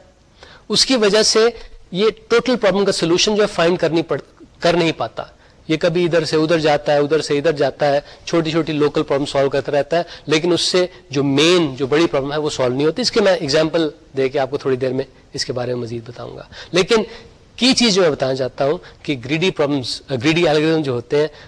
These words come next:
ان کی سب سے بڑی خصوصیت یہ ہے کہ وہ بہت تیز ہوتے ہیں، کیونکہ وہ لوکلی کام کر رہے ہوتے ہیں، چھوٹے اسکیل پہ کام کر رہے ہوتے ہیں،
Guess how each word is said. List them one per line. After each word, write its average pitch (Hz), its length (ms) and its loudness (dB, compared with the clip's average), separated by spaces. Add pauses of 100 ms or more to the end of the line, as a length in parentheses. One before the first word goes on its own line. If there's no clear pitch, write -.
ان 139 160 -6
کی 143 120 -12
سب - 340 -2
سے - 160 0
بڑی 131 220 -2
خصوصیت 123 540 -8
یہ 127 100 -4
ہے 123 160 -8 (200)
کہ 143 120 -12
وہ 131 80 -8 (120)
بہت 117 200 -8 (100)
تیز 120 240 -10
ہوتے - 260 -20
ہیں، - 80 -20 (1040)
کیونکہ 151 260 -2 (260)
وہ 143 100 0
لوکلی 147 500 2
کام 135 260 -2
کر 127 140 -4
رہے 135 80 -2
ہوتے 135 260 -2
ہیں، 127 60 -2
چھوٹے 139 240 -6
اسکیل 139 280 -2
پہ 143 80 -6
کام 131 260 -4
کر 131 140 -8
رہے 156 120 2
ہوتے 156 200 0
ہیں، 160 60 0